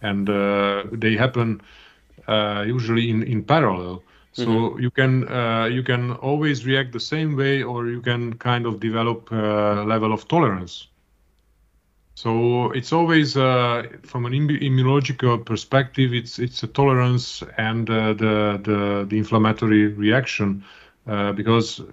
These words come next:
Speaker 1: always delivering the same high level of inflama-, inflammation is, is actually damaging
Speaker 2: Yeah.
Speaker 1: to the body. So it's, uh, you, you have to f-, find the balance, uh,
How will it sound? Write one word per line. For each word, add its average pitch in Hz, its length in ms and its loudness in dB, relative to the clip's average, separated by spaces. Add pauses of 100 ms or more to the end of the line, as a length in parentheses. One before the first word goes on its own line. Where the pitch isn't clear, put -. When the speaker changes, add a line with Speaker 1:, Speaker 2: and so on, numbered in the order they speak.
(540)
Speaker 1:
always 160 520 4
delivering 143 440 0
the 117 80 -4
same 139 320 2
high 131 160 2
level 120 200 -2
of 110 120 -10
inflama-, 113 540 -8
inflammation 113 720 -4
is, 98 220 -4
is 104 260 -8 (120)
actually 117 380 -2
damaging 107 640 2
Speaker 2:
Yeah. 131 380 8 (540)
Speaker 1:
to 113 80 -8
the 104 120 -6
body. 107 360 2 (380)
So 113 280 -2
it's, 113 240 -2
uh, 110 500 0 (100)
you, 135 260 -4
you 135 180 0
have 151 180 0
to - 100 -8
f-, - 240 -8
find 139 300 0
the 123 80 -4
balance, 127 640 -4
uh, 107 580 -6